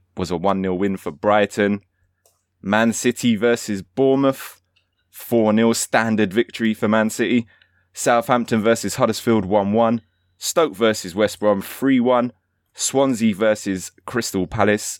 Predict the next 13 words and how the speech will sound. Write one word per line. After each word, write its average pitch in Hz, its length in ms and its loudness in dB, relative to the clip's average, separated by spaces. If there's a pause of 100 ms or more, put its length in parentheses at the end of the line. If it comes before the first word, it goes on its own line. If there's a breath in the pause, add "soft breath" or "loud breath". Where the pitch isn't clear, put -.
(120)
one 95 260 4
all 90 140 0
draw. 113 380 0 (720)
Ugh, 117 200 2 (200)
West 117 380 -2 (140)
Ham 117 440 2 (100)
versus 101 500 -2
Newcastle, 107 800 0 (400 soft breath)
three 120 260 0
two 107 200 -2
win 110 160 4
for 104 120 -2
Newcastle. 120 800 0